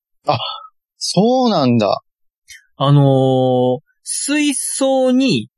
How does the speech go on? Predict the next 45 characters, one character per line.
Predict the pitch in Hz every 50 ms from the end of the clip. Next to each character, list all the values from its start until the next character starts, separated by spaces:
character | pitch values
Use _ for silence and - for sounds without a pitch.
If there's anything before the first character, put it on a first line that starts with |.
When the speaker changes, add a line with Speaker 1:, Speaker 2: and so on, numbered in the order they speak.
| _ _ _ _ _ _ _ -
Speaker 1:
う | 190
ん。 | 196 170 123 - - 185 - _ _ _ _ _ _ _ _ _ _ _ _ _ _
Speaker 2:
影。 | _ - - 247 220 170 123 - - _ _
つ | - 262
ま | 254 202
り | 139
私 | 127 139 156 233 233 208 - 247 240
が | 240 247 240
で | 240 208
す | 156 - 120
ね、 | 113 113
水 | - - 214 214
槽 | 196 - 226
の | 226 226
前 | 233 226 185
に | 151
立 | 170 170 - -
ち | 143
ま | 139 139 135
す | - -
と、 | - 113 107 98 95 - _ _ _ _ _ _ _ _ _
Speaker 1:
う | 156
ん、 | 147 - 117 110
う | 120 127
ん。 |
Speaker 2:
水 | 120 226 294 285 254
槽 | - - - 262 262 254
が | 233 254 208
物 | 180 190 208 233 214
陰 | 240 226 220 233
に | 233 233
な | 233
っ | 208
て | - 156
暗 | - - 190 185 180
く | - 190
な | 190
る | 170
じ | 127 117
ゃ |
な | 104
い | 98
で |
す | 95 -
か。 | - -